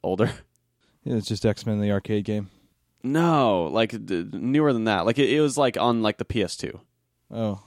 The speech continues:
Speaker 2: I don't know.
Speaker 1: Um, fuck, I, I, I can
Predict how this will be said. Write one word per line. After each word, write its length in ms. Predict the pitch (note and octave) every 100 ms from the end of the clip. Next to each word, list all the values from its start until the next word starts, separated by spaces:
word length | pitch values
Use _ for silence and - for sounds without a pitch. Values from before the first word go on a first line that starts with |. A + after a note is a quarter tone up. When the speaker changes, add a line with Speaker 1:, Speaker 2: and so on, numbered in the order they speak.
| -
Speaker 2:
I 140 | A2+
don't 120 | A2+
know. 760 | A2+ A2 - _ _ _ _ G#2
Speaker 1:
Um, 520 | A2+ A2+ G#2 E2+ D#2+ -
fuck, 440 | - - F#2 F2
I, 80 | G#2
I, 280 | G2 G#2 F#2+
I 20 |
can 260 | G#2+ F#2+